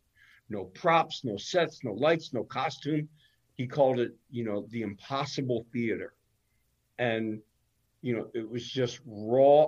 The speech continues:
just no, you had no, nothing to, there was no illumination, there was no lighting, there was no costume, there was no props, there was just you and the text and the other actor.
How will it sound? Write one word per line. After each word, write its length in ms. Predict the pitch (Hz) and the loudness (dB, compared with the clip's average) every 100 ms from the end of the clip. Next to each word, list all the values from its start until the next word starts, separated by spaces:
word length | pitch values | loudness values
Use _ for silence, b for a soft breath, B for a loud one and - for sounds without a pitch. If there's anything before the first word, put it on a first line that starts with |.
| 151 | 2
just 260 | 127 120 127 | -10 -8 -2
no, 440 | 117 143 156 156 - | 2 4 4 2 -4
you 160 | 127 123 | -6 -2
had 180 | 110 110 | -2 -2
no, 580 | 120 131 147 160 165 165 151 | 0 2 2 6 6 4 2
nothing 840 | 151 170 180 175 170 165 165 165 - _ _ _ - | 2 2 0 -2 2 2 2 0 -4 _ _ _ -2
to, 320 | 135 135 127 _ _ | 0 0 -2 _ _
there 120 | 120 | -10
was 100 | 117 | -2
no 220 | 170 185 | 4 6
illumination, 960 | 170 160 175 170 147 143 143 - 101 85 | 8 6 8 6 6 4 4 -2 -8 -14
there 80 | 104 107 | -18 -8
was 60 | |
no 240 | 139 127 110 | -4 -2 -4
lighting, 680 | 110 139 156 143 127 98 92 | -2 2 2 2 0 -4 -8
there 100 | 92 | -10
was 220 | 107 107 | -10 -6
no 380 | 127 127 131 127 b b _ - | -2 0 -2 -4 b b _ -10
costume, 500 | 151 156 156 135 117 | -4 -4 -4 -4 -4
there 80 | |
was 120 | 107 113 | -4 -4
no 140 | 147 | -4
props, 500 | 147 - 135 117 - | -4 -2 0 0 -6
there 100 | 120 | -10
was 140 | 101 101 | -10 -10
just 280 | 120 104 104 | -10 -12 -14
you 640 | 101 117 160 208 240 262 - _ _ _ _ _ _ _ | -8 0 4 4 2 -2 -8 _ _ _ _ _ _ _
and 180 | 120 117 | -4 -4
the 120 | - | -4
text 580 | - 151 196 - - _ - | -6 -2 -2 -4 -16 _ -8
and 100 | 123 | -4
the 80 | 123 | 0
other 260 | 123 113 | 0 2
actor. 440 | 90 92 - - | 0 -4 -12 -20